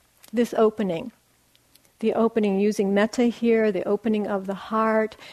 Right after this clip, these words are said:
brings more understanding, brings more clarity, brings more connection, more present,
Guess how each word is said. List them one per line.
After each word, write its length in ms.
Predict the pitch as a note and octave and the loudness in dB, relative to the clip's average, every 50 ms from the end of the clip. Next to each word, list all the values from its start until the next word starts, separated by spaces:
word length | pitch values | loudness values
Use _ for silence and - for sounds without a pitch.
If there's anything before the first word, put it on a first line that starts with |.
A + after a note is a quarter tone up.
| - - _ | -20 -8 _
brings 260 | G#3+ G3+ G3 F#3+ - | 0 0 0 0 -2
more 200 | G3+ F#3+ F#3 F#3 | -2 -2 -2 -2
understanding, 1080 | F#3+ F3+ F#3+ - - - - A#3 A#3 A#3+ A#3+ A#3 A3+ A3+ A3+ A3 A3 G#3+ G#3+ G#3+ G#3 | -4 -6 -6 -8 -10 -4 0 2 2 4 4 2 2 2 2 2 2 0 0 -2 -2
brings 400 | G#3 - G3+ F#3+ F#3 F#3 F3+ - | -4 -4 -4 -4 -4 -4 -6 -8
more 240 | - F#3+ F#3+ F#3 F3+ | -8 -6 -6 -6 -6
clarity, 1080 | F#3+ - - - A#3+ A#3 A#3 A3+ A#3 A3+ A3+ - - - A#3 A3 A3 A3 G#3+ G#3 A3 - - - - - - _ - | -8 -12 -6 -2 0 2 2 2 2 0 -2 -4 -2 0 0 2 2 2 0 -2 -4 -6 -10 -20 -20 -20 -20 _ -4
brings 280 | G3+ F#3+ F#3 F3+ - | -2 -2 -2 -4 -4
more 200 | G3+ G3 F#3+ F#3 | -4 -4 -4 -4
connection, 800 | - - - F#3+ G3+ A3 A#3 A#3+ - - - - A#3 A#3 A3+ A3 A3 | -6 -8 -6 -4 -2 0 -2 -2 -4 -6 -4 -2 0 0 2 0 0
more 200 | G3+ F#3+ F3+ G#3 | -2 -4 -6 -8
present, 640 | - - - A#3 A3+ A3 - A3 G#3+ A3 A3 - | -10 -8 -6 -4 -4 -2 -2 -4 -4 -4 -6 -8